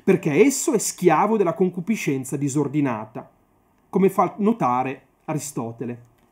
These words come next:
Tuttavia il desiderio delle ricchezze non è infinito come quello del bene supremo.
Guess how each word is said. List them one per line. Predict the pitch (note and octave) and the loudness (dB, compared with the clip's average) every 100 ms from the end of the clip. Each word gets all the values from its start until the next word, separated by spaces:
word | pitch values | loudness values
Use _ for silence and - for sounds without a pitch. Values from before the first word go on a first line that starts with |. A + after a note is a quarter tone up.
| _ _ _ _ _ - - | _ _ _ _ _ -20 -10
Tuttavia | - D4+ F#4 D#4 G#3 | 0 4 6 8 8
il | C#3+ | 6
desiderio | D3 D#3+ D3 F#3+ B3 F#3+ | 2 2 0 2 2 2
delle | E3+ D3+ | 4 4
ricchezze | D3+ D3+ E3+ C3 - - D3 | 2 2 2 2 -2 -6 -2
non | F3+ G#3+ | 2 4
è | D4+ | 4
infinito | A3+ E3 E3 D3 C3 A#2+ B2+ B2 _ _ _ | 2 0 -2 -2 -2 -4 -10 -12 _ _ _
come | F#3+ F3 | 2 2
quello | F3 F3+ D#3+ D3 | 6 6 6 2
del | C#3+ C3+ | -2 -2
bene | B2 B2+ C3 | 0 -2 -2
supremo. | - B2+ C3 A2 A#2 | -10 -12 -10 -10 -12